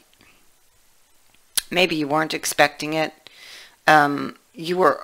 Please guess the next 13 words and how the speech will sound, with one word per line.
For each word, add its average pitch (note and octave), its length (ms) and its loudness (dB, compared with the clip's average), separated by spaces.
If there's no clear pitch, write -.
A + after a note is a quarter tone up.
look E3+ 260 -2
at F3+ 80 -6
the E3+ 60 -6
way D#3 180 2
you're D3 200 -2
holding D#3+ 420 0
that C#3+ 260 -2
coin. D#3 580 -4
You're D3 200 -6
really F3+ 300 0
holding F3 480 0
it, - 260 -2
but - 380 2